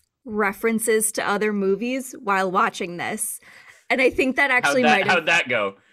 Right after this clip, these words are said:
Speaker 1: I think that actually contributed to my confusion. So I'm gonna do that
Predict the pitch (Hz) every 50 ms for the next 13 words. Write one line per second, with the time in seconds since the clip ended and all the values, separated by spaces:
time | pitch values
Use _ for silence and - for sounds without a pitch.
0 | _ _ - 214 233 285 - 320 302 - - 359 320 269 190 214 214 - - 233
1 | - - 196 - 254 202 175 190 175 180 190 185 - - - 185 180 196 170 170
2 | - 190 - - - - - - - - - - - - - - - 240 185 -
3 | - - - 208 202 208 196 208 214 208 240 - - 311 269 254 202 185 185 180
4 | -